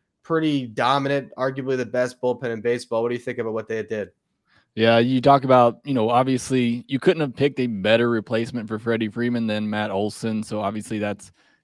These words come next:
Speaker 2: gonna be a big move, and he's from Atlanta. I think that's gonna be a great spot for him. But yeah, you mentioned the Kenley Jansen one. That was a move. I thought the Braves were done, and then out of nowhere signed Jansen for one year, sixteen million, to what was already a strong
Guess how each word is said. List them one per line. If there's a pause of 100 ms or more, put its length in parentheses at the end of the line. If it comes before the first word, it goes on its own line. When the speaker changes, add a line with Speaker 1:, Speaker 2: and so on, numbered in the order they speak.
Speaker 2:
gonna
be
a
big
move,
and
he's
from
Atlanta.
I
think
that's
gonna
be (300)
a
great
spot
for
him. (260)
But
yeah,
you
mentioned
the
Kenley
Jansen
one.
That
was
a
move.
I
thought
the
Braves
were
done,
and
then
out
of
nowhere
signed
Jansen
for
one
year,
sixteen
million,
to
what
was
already
a
strong